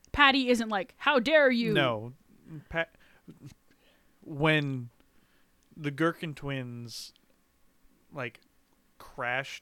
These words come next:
Speaker 2: drones into each other because they were, like, one managed to hack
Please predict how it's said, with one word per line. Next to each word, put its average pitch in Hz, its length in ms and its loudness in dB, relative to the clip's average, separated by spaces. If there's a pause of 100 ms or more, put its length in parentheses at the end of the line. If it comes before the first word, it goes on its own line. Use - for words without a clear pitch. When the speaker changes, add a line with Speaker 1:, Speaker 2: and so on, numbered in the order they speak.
Speaker 2:
drones 117 520 -10
into 131 260 -10
each 127 160 -10
other 135 400 -4 (1000)
because 123 460 -8
they 123 120 -6
were, 117 80 -8
like, 110 340 -8
one 123 560 -8
managed 120 360 -6
to 123 60 -8
hack - 500 -8